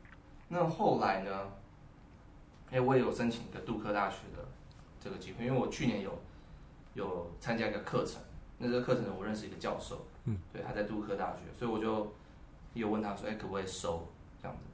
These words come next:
Speaker 1: 收我当这个实验室的实习生？
Speaker 2: 嗯。
Speaker 1: 那他也是拒绝我，对。那后来呢？哎，感觉一，一切都失败的时候呢，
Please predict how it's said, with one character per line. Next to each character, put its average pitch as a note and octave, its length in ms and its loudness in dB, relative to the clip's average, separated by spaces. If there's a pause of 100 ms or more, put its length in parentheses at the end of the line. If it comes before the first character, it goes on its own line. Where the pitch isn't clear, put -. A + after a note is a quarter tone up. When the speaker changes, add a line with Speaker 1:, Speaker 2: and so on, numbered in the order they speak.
(140)
Speaker 1:
收 G2+ 120 0
我 - 200 -2
当 F#2 340 -2
这 G2 80 -8
个 F#2 120 -6
实 F#2+ 200 -6
验 G2+ 140 -2
室 G#2 140 -2
的 G2 40 0
实 - 180 -6
习 - 140 -8
生？ - 180 -6 (400)
Speaker 2:
嗯。 A#2 160 6
Speaker 1:
那 - 80 2
他 C3 180 10
也 - 120 6
是 - 120 -4
拒 - 160 -4
绝 - 140 -10
我， - 60 -10 (680)
对。 - 160 -6 (480)
那 G3 200 4 (1040)
后 - 220 8
来 A2+ 160 8
呢？ A2 320 4 (160)
哎， D#3 180 2 (380)
感 A2 100 0
觉 G#2 220 2
一， A#2+ 220 -4
一 A2 60 -8
切 C#3 140 -2
都 B2+ 120 8
失 B2 240 2
败 A2+ 200 8
的 F#2+ 120 0
时 F#2 180 -8
候 G2+ 380 2
呢， F#2 240 -2